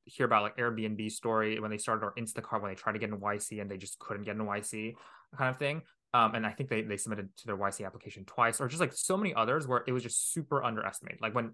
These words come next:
Twitch, uh, you know, Twitch is Twitch what it is today, but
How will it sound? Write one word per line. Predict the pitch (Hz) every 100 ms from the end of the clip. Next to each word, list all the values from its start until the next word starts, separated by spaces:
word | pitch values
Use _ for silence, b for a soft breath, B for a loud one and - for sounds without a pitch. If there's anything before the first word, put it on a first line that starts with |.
| _ -
Twitch, | 208 202 - - - 127 - -
uh, | 127 123
you | 120
know, | 107 98 -
Twitch | 208 170
is | 117 -
Twitch | 160 147 -
what | 127 123
it |
is | 117 110
today, | 135 175 135
but | 113